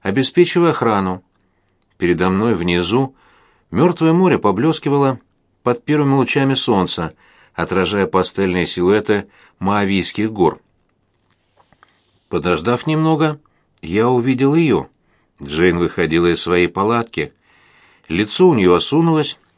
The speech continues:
вид был усталый, но бездонные черные глаза сверкали от проснувшегося солнца, а усыпанные веснушками щеки,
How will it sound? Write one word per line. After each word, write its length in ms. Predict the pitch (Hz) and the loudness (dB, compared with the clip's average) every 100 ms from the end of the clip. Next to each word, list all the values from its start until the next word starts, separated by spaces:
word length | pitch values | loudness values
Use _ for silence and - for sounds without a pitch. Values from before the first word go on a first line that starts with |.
| _ _ | _ _
вид 240 | - 92 | -4 -4
был 200 | 87 107 | -2 0
усталый, 580 | 127 - - 175 107 67 - _ _ | 0 -2 0 2 2 -2 -8 _ _
но 140 | 78 | -6
бездонные 640 | 90 98 90 87 123 131 117 | -2 -2 -2 -2 0 -2 -4
черные 420 | - 120 113 107 | -2 0 0 2
глаза 460 | 107 113 123 143 135 - - - _ | 2 0 0 -4 -8 -18 -20 -20 _
сверкали 560 | - 95 98 - 117 | -2 0 0 0 0
от 140 | 107 - | 0 0
проснувшегося 800 | 95 87 101 92 - 92 82 85 | -2 -2 -2 -4 0 -2 0 -4
солнца, 580 | - 120 123 - 117 110 _ _ _ _ _ - _ - | -2 -2 -2 -4 -8 -10 _ _ _ _ _ -20 _ -6
а 120 | 110 | -4
усыпанные 500 | 139 - 185 175 175 | 0 2 2 2 2
веснушками 600 | 160 - 175 160 170 175 | 2 0 -2 0 0 0
щеки, 520 | - 202 190 - 73 | 0 0 0 -2 -10